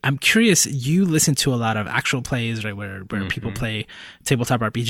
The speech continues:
Speaker 1: Gs and record them. I've listened to, the only one I've ever really listened to is Friends at the Table,
Speaker 2: Mm-hmm.
Speaker 1: and not even, like, a whole campaign. But you play a lot of D and D, you listen to a lot of actual pa-, plays.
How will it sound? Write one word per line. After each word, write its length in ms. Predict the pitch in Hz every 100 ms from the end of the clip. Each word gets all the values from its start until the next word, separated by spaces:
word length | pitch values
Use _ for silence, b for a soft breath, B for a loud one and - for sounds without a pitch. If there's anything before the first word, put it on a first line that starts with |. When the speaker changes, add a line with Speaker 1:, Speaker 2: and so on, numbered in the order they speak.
| 131
Speaker 1:
Gs 100 | 127
and 100 | 113
record 320 | 107 - 135 123
them. 320 | 123 120 120 - -
I've 140 | 143
listened 340 | 165 - 131 123
to, 440 | 135 120 110 110 B B B B B B -
the 80 | 170
only 120 | 233
one 140 | 226
I've 100 | 170
ever 200 | 139 139
really 260 | 131 131 123
listened 300 | 113 127 127
to 180 | - 127
is 140 | 110
Friends 260 | 110 135 123
at 60 | 123
the 80 |
Table, 400 | 110 139 151 226 - -
Speaker 2:
Mm-hmm. 360 | 127 101 120 135 143 -
Speaker 1:
and 180 | 120 -
not 200 | 127 135
even, 240 | 123 117
like, 160 | 113 -
a 100 | 120
whole 320 | - 110 104
campaign. 560 | - 113 104 127 170 208 B B B B B B
But 420 | 135 120 - - - _
you 200 | 123 156
play 160 | 196 160
a 40 |
lot 140 | 135
of 80 | 123
D 160 | 120 120
and 80 | 113
D, 80 |
you 220 | 113 107 107
listen 200 | 117 127
to 100 | 120
a 20 |
lot 160 | 117 113
of 100 | 110
actual 320 | 101 - 101
pa-, 280 | - 107 - -
plays. 540 | - 110 104 104 -